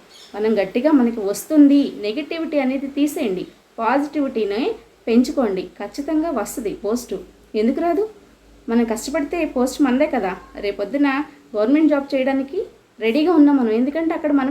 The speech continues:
కోసం ఒక సీటు రిజర్వ్ అయిపోయి ఉంది. ఇలా ఎవరికి వాళ్ళు, వాళ్ళు సెల్ఫ్ మోటివేట్ చేసుకుంటూ, చదువుకుంటూ వెళ్ళిపోండి. మరి అలాగే మనం ఇందాక అనుకున్నాం కదా, హౌస్ వైఫ్స్కి చెప్పుకున్నాం కదా, మీరు ఎక్కువ మిగతా పనుల మీద శ్రద్ధ పెట్టద్దండి అని,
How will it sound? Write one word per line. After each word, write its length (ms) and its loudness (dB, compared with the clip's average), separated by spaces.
కోసం 240 -4
ఒక 140 -8
సీటు 240 -2
రిజర్వ్ 300 2
అయిపోయి 320 2
ఉంది. 180 6
ఇలా 140 -2
ఎవరికి 420 -2
వాళ్ళు, 280 0
వాళ్ళు 200 2
సెల్ఫ్ 300 -6
మోటివేట్ 380 -4
చేసుకుంటూ, 420 -4
చదువుకుంటూ 520 2
వెళ్ళిపోండి. 420 -4
మరి 160 0
అలాగే 240 2
మనం 200 4
ఇందాక 280 2
అనుకున్నాం 440 2
కదా, 180 -4
హౌస్ 260 -4
వైఫ్స్కి 340 -8
చెప్పుకున్నాం 460 -6
కదా, 120 -6
మీరు 200 2
ఎక్కువ 220 2
మిగతా 240 -2
పనుల 280 0
మీద 160 -2
శ్రద్ధ 320 -6
పెట్టద్దండి 540 -4
అని, 100 -6